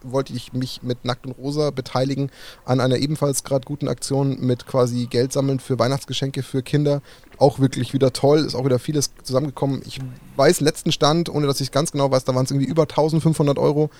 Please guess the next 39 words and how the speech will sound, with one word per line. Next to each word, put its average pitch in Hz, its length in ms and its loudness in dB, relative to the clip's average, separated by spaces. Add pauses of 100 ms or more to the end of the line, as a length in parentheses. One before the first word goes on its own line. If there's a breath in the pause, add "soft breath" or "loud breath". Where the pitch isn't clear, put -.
(300 soft breath)
Vielleicht 135 300 2
sind 143 120 0
mittlerweile 143 300 4
die 131 140 2
zwei - 200 -4
oder 156 280 4
zwei 143 200 2
fünf 170 260 2
geknackt. - 420 -2
Einfach 143 220 0
genial. 127 400 4
Es - 100 0
ist 123 80 0
einfach 139 380 -4
richtig, 165 320 -2
richtig 151 380 -2
geil. 135 360 6 (380 loud breath)
Da 135 80 -4
ist 123 80 0
man 131 100 2
unfassbar 147 420 0
stolz 139 360 2
darauf, 143 300 2
dass - 180 -2
man 143 140 0
irgendwo 185 600 4 (200)
dann 135 120 0
doch - 160 -2
auch 170 160 0
ein, 147 200 0
ein 139 180 0
Rädchen 170 380 0
im 170 80 0
Getriebe 160 320 -2
ist, 170 200 -2
auch - 200 -2
als 135 160 -6
Content 185 340 0
Creator, 127 520 0